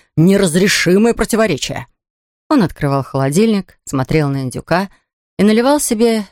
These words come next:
пятый литр кофе. "Ты победил". "Ты победил",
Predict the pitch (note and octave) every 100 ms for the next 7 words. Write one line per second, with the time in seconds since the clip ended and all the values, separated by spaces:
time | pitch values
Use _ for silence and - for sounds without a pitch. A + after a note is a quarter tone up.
0 | _ F3+ A#3 - F3+ D3 D3+ D3 C#3+ -
1 | - C3 - - - _ _ _ _ _
2 | _ _ _ _ _ _ _ _ _ G3+
3 | C4 C#4+ _ - E3+ E3 D3 E3 C3 _
4 | _ _ _ _ _ _ _ _ _ _
5 | _ - D#3+ G3 A3 A3 G#3+ G#3 A3+ G3+
6 | D#3 E3+ F#3 D3